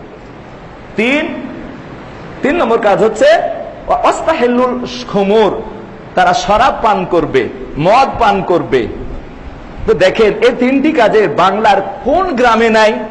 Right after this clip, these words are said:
তাহলে বাংলাদেশ, এটা যদি বাস্তব আপনি বলেন যে হ্যাঁ, কথা সঠিক, এমন কোন বাড়ি নাই যেখানে এই কাজগুলো হচ্ছে না। তিনোটা না হলে কোনোটা না কোনোটা হচ্ছেই।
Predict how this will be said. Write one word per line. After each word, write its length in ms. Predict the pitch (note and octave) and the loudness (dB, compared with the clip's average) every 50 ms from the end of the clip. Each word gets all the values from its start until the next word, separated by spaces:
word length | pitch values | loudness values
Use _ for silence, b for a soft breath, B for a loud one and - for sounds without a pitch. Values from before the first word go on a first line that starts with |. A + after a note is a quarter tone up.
| - - - - - - - - - - - - - - - - - - - - - - - - - - | -12 -14 -14 -16 -16 -18 -18 -20 -20 -16 -12 -12 -10 -8 -8 -8 -8 -10 -10 -12 -14 -14 -16 -16 -10 -4
তাহলে 300 | - D#3 E3+ A#3 A#3 A#3+ | 0 2 2 4 4 4
বাংলাদেশ, 720 | G#3+ E3+ F#3+ G#3+ A3 B3 D4 D4+ C4+ D4 C#4+ C#4+ A3+ - - - | 4 4 4 4 4 4 4 4 4 6 6 4 4 2 0 2
এটা 180 | A3 C#4+ D4 | 2 2 2
যদি 180 | C4+ D4+ D4+ C#4+ | 2 2 2 2
বাস্তব 440 | G#3+ A3 A3 - - - D#4+ D#4 B3 | 2 2 2 2 2 2 4 4 4
আপনি 240 | A3 G#3 F#3 C#4+ | 4 2 2 0
বলেন 280 | C4+ B3+ B3 A#3 B3 A#3 | 2 2 2 2 2 2
যে 120 | A3 A#3+ | 2 2
হ্যাঁ, 340 | F#3+ E3 G#3+ G#3+ G#3+ F3+ - - - - - - | 4 4 4 4 4 4 2 -2 -6 -8 -6 -2
কথা 220 | - - - F#4+ | -2 0 0 0
সঠিক, 440 | - - C4 A3+ - A#3 A3 G3 D3+ B2 A2+ - - - - - - - - - - - - | 0 0 0 0 2 2 2 2 0 -2 -6 -10 -12 -14 -14 -16 -18 -18 -18 -18 -6 0 2
এমন 340 | G#3+ B3 C#4+ F#4 G4+ F#4+ - | 2 4 4 2 2 0 0
কোন 240 | F4 E4 E4 B3 | 0 0 0 2
বাড়ি 380 | E3+ A3+ A#3 C4 C4+ F4+ G4+ G#4 | 4 4 4 6 6 6 4 6
নাই 320 | E4+ D4 C4 B3+ D4 E4+ - - - | 6 6 4 4 4 2 -2 -6 -6
যেখানে 320 | D#3+ B3 D#4+ - F4+ F#4+ G4+ | -4 -2 0 0 0 2 0
এই 80 | D#4+ | 0
কাজগুলো 400 | - C4 B3 A3+ G3 G3+ C4 D#4 | 2 2 2 2 4 2 2 4
হচ্ছে 460 | F4 A3+ G#3 A3+ A3+ - - - A#3 | 4 4 4 2 2 2 2 0 2
না। 220 | A3+ G#3+ G3+ F3 D#3 - - - - - - - - - | 2 4 2 2 0 -2 -6 -12 -14 -14 -16 -12 -6 -2
তিনোটা 360 | A#3+ B3 C4 D#4+ D4+ E4+ F4 | 0 0 2 2 2 2 2
না 120 | C#4 C#4 | 4 4
হলে 260 | C4 B3+ A3+ B3+ C#4+ | 2 4 2 2 0
কোনোটা 360 | C#4+ C#4+ B3 A#3+ B3 B3 C#4+ D4+ | 0 0 2 2 2 2 2 2
না 80 | F4 | 2
কোনোটা 300 | - - E4 D#4+ D#4 E4 | 0 0 -2 0 2 2
হচ্ছেই। 560 | B3 G#3+ A#3+ A#3 - - - C5+ C5 A4+ F3 | 4 4 4 2 2 2 4 4 6 6 4